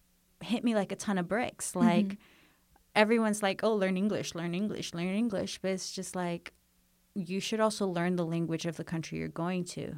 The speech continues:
Speaker 2: Yeah.
Speaker 1: And, like, for me personally, it's difficult to learn Korean.
Speaker 2: <laughs>
Speaker 1: Like, the
Speaker 2: Yeah.
Speaker 1: whole Pamma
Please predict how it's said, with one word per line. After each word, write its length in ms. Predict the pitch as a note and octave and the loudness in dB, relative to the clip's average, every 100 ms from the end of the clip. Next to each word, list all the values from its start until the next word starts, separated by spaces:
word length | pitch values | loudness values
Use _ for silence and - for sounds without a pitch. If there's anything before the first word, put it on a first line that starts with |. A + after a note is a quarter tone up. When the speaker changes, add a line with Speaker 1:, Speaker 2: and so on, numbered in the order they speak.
| D3+ | -4
Speaker 2:
Yeah. 180 | G3+ | 0
Speaker 1:
And, 100 | F#3 | 0
like, 200 | F3 F3 | 0 -2
for 160 | - F#3 | -6 -2
me 140 | F3+ F3+ | 0 0
personally, 760 | - G3+ G#3+ G3+ F3+ E3 E3 - - _ - | -2 -2 -2 -2 -2 0 -4 -8 -20 _ -10
it's 200 | F4 - | -8 -4
difficult 460 | - C4+ G4+ G4 G4+ | -2 0 0 0 0
to 100 | D4 | 6
learn 180 | D4 B3+ | 8 8
Korean. 600 | B3 G3 F3+ D#3+ D3 F3+ | 8 6 6 4 2 2
Speaker 2:
<laughs> 240 | A3+ A3 A3+ | 2 4 6
Speaker 1:
Like, 360 | A#3 B3+ C4 - | 6 6 4 0
the 80 | G#3+ | -2
Speaker 2:
Yeah. 240 | G3 - | 2 6
Speaker 1:
whole 180 | D4 D4+ | 8 6
Pamma 500 | - C4 C4 C#4 D4 | 6 6 8 8 6